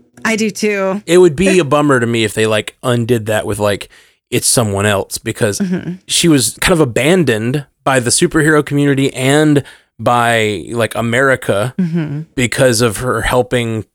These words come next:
Speaker 2: uh, out Winter Soldier. And then, like,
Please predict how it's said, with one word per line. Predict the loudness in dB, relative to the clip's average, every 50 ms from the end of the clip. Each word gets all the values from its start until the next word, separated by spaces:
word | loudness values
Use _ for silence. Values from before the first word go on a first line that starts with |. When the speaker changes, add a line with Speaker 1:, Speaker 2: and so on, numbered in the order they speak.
| -20 -10 -6
Speaker 2:
uh, | -2 -2 -2 -2 -2
out | -2 -2 -2 -4 -4
Winter | -2 -2 0 0 -2 -2
Soldier. | -4 -2 0 0 0 0 -2 -6 -8 -8 -10 -10 _ -20 -20 _ _ _ _ _
And | -2 0 0 2 2
then, | 2 2 2 0 0 -2 -4 -6 -8 -10 _ _ _
like, | -4 -4 -4 -4 -6